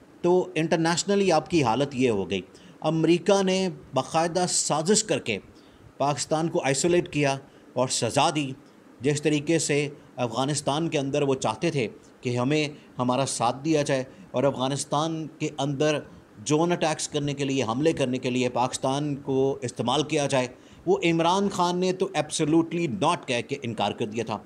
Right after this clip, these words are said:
इसी वजह से ये वाली हुकूमत लानी पड़ी ताकि अफ़गानिस्तान को भी कंट्रोल किया जा सके और चीन को भी कंट्रोल किया जा सके। ये ही अमेरिका का प्लान था और उसके अंदर उन्होंने पाकिस्तान का भी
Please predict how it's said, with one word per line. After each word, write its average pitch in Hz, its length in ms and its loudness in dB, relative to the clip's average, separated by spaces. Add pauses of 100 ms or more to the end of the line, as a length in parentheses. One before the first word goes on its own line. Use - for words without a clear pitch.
(480)
इसी 175 240 2
वजह 208 220 6
से 202 120 2
ये 180 100 4
वाली 175 160 2
हुकूमत 143 400 -2
लानी 123 220 -2
पड़ी 135 160 -2 (600)
ताकि 131 240 0
अफ़गानिस्तान 131 600 -2
को 170 140 -2
भी 165 120 2
कंट्रोल 156 380 -2
किया 143 220 2
जा 131 160 2
सके 139 260 -4 (480)
और 127 120 0
चीन 165 260 0
को 151 120 0
भी 131 100 2
कंट्रोल 110 400 -2
किया 90 220 -6
जा 85 180 -4
सके। - 300 -12 (540)
ये 135 220 4
ही 214 140 6
अमेरिका 147 360 2
का 143 120 2
प्लान 123 300 -2
था 123 220 -2 (340)
और 151 260 2
उसके 156 280 -2
अंदर 160 240 2
उन्होंने 147 280 0
पाकिस्तान 143 480 0
का 135 120 0
भी 170 140 2